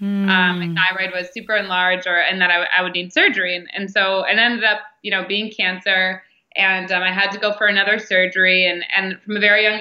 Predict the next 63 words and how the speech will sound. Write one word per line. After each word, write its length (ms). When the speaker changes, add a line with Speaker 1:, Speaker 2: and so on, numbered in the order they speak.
Speaker 2:
age, 320
they 140
told 320
me 260
that 80
I'd 140
be 100
on 120
medication 520
for 100
the 100
rest 260
of 0
my 140
life, 440
and 160
that 100
when 80
I 60
wanted 240
to 80
have 100
kids, 360
it'd 100
be 160
really 160
hard 340
for 140
me. 320
Um, 580
I 140
didn't 160
really 140
know 80
what 140
that 140
meant, 440
<laughs> 80
but 100
I 180
was 160
like, 220
"I'm 200
ugly. 380
I 60
have 180
this 160
big 240
scar 220
on 80
my 120
neck. 280
Like, 180
the 80
world 280
is 140
over." 220
Speaker 1:
Mm. 720
Speaker 2:
And 600
I 240
created 280
this 180
really 340